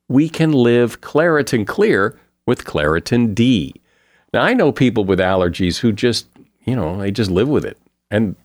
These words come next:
well, that's a strategy. But why, if there's relief, why not try it? Claritin D is designed for serious allergy sufferers. Claritin D has two powerful ingredients in just one pill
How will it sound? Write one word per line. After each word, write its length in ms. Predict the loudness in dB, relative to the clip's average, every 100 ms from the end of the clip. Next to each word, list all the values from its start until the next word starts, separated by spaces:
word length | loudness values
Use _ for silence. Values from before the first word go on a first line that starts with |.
| _
well, 200 | -4 -2
that's 260 | -2 -2 -4
a 60 |
strategy. 600 | -2 0 0 0 -4 -14 _ _ _ _ -2
But 120 | 0
why, 340 | 0 0 0
if 220 | 0 0
there's 300 | 0 0 0
relief, 580 | 0 2 2 0 -4 -12 _ _ -20 -20 -20 -20 _
why 340 | -6 -2 0
not 260 | 2 0 -2
try 280 | -4 -2 -2
it? 200 | -6 -10 -6
Claritin 600 | 0 2 2 2 2 2
D 240 | 4 4
is 160 | 2 2
designed 520 | 0 2 2 0 0
for 120 | -4
serious 680 | -6 -2 2 4 4 2 -2
allergy 540 | -2 0 0 0 -2
sufferers. 680 | 0 -2 -2 -8 -10 -14 -20 _ _ _
Claritin 500 | -2 0 0 0 0
D 200 | 2 2
has 240 | 2 0 -2 -6
two 260 | -2 -2
powerful 640 | -4 -6 -2 0 0 2 2
ingredients 680 | 2 2 2 2 2 0 -4
in 260 | -2 0
just 320 | 0 -2 -2 -2
one 260 | -2 -2
pill 460 | -2 0 0 0